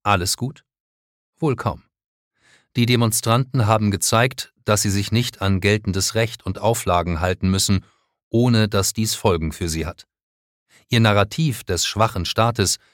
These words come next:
der sich nicht wehren kann, wurde so letztendlich in Teilen bestätigt. Ihre exakten Ankündigungen, wann und wie sie den Bundestag stürmen wollten,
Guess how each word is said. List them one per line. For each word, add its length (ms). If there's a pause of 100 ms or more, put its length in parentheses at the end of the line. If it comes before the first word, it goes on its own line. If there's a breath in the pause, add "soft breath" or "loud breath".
(180 soft breath)
der 140
sich 240
nicht 180
wehren 300
kann, 340 (280 loud breath)
wurde 360
so 300
letztendlich 880
in 100
Teilen 440
bestätigt. 600 (1160 soft breath)
Ihre 340
exakten 580
Ankündigungen, 920 (220)
wann 400
und 260
wie 180
sie 240
den 240
Bundestag 560
stürmen 440
wollten, 400